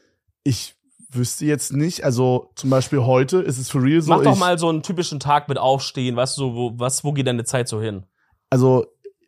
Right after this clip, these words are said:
Speaker 1: gra-, achso, soll ich mal so,
Speaker 2: Ja,
Speaker 1: ähm,
Speaker 2: jetzt so heute ist halt Podcast,
Speaker 1: ah, okay.
Speaker 2: aber zum Beispiel gestern.
Speaker 1: Äh, was war gestern für ein Tag? Boah, Junge, ich bin so vergessen.
Speaker 2: Gestern hast du, glaub ich, diesen Cosstream gemacht. Da bist du also irgendwann
Speaker 1: Ich guck
Speaker 2: aufgestanden.
Speaker 1: mal kurz in den Kalender. Ich,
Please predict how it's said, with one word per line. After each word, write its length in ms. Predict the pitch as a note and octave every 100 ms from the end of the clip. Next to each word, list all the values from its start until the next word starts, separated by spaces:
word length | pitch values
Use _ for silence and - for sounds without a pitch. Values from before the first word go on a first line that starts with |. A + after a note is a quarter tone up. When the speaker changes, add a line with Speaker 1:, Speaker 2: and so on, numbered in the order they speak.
| -
Speaker 1:
gra-, 280 | C3+ A#2+ C#3 - - -
achso, 240 | C3+ E3
soll 240 | C#3 D3
ich 60 | C#3
mal 120 | D3
so, 300 | C3+ C3+ C3
Speaker 2:
Ja, 100 | D3
Speaker 1:
ähm, 40 | B2+
Speaker 2:
jetzt 100 | B2
so 120 | A#2+
heute 260 | D#3 F#3 D#3+
ist 120 | C3+
halt 180 | C3+ G2+
Podcast, 280 | C#3+ C3+ D3+
Speaker 1:
ah, 100 | C#3+
okay. 120 | A#2
Speaker 2:
aber 80 | C3
zum 80 | D3+
Beispiel 180 | D3+ B2+
gestern. 460 | A#2 - D#2 D#2 _ _ _
Speaker 1:
Äh, 80 | C3 B2 A#2+
was 160 | A#2+ C#3
war 140 | C3
gestern 240 | B2 C3
für 80 | A#2+
ein 80 | A2
Tag? 320 | A#2+ A#2 A2
Boah, 180 | A#2+ A#2
Junge, 200 | A#2 A#2
ich 80 | A2+
bin 120 | A#2
so 80 | A2+
vergessen. 320 | - A2 A#2+
Speaker 2:
Gestern 240 | C3 A2+
hast 140 | D#3 D#3
du, 40 |
glaub 120 | C#3+ C#3
ich, 40 |
diesen 200 | C#3 A#2+
Cosstream 400 | - C3+ - A2+
gemacht. 460 | G2 F#2 F#2 - - _ - - - - - - _ _
Da 120 | A2+
bist 160 | G#2+ -
du 60 | A#2+
also 140 | A#2
irgendwann 200 | A#2+ A#2+
Speaker 1:
Ich 40 | A2+
guck 100 | -
Speaker 2:
aufgestanden. 380 | F3 - E3+
Speaker 1:
mal 140 | E3 D3
kurz 180 | D3 C3+
in 80 | C3
den 40 |
Kalender. 260 | B2+ C3 B2
Ich, 160 | -